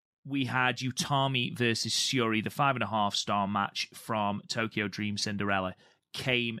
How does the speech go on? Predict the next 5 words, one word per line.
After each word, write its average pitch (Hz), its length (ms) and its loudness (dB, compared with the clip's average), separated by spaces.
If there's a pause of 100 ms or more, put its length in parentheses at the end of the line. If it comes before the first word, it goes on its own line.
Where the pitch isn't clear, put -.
(100)
in 104 240 -4 (200)
at - 320 -2 (360)
fifth. - 400 -4 (1400)
I 170 120 4
mean, 165 360 2